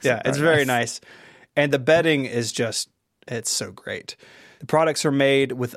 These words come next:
Speaker 2: uncompromised quality, with attention to detail every step of the way. They're meticulously crafted from pure one hundred percent organic cotton. And they're such high quality because of that cotton. It's organic, long, staple cotton,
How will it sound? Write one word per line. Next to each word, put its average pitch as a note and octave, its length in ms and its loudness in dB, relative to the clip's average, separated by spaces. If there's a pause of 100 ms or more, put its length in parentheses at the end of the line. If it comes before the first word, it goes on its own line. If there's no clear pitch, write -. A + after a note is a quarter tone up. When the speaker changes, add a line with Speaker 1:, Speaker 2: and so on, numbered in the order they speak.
(120)
Speaker 2:
uncompromised B2+ 800 -2
quality, A2+ 580 -4 (180)
with B2 140 -2
attention D#3 500 -2
to C3+ 120 -2
detail B2 500 0
every B2 300 0
step - 260 -2
of A2 160 -8
the A2+ 100 -10
way. G2 340 -8 (800)
They're C3 120 0
meticulously D3 680 -2
crafted B2+ 460 -2
from B2 220 -8
pure C#3 480 0
one C3+ 300 2
hundred D#3 260 -4
percent C#3 320 -4
organic A#2 560 -6
cotton. A2 500 -6 (540)
And C#3+ 260 0
they're D3 80 0
such G3+ 240 0
high D#3+ 140 0
quality F#3+ 560 2
because C#3+ 520 -2
of D#3+ 100 -2
that A#2+ 180 0
cotton. A#2+ 360 -6
It's - 160 -6
organic, C#3 680 -2
long, C3 640 -2
staple A#2 640 -6
cotton, A2+ 420 -8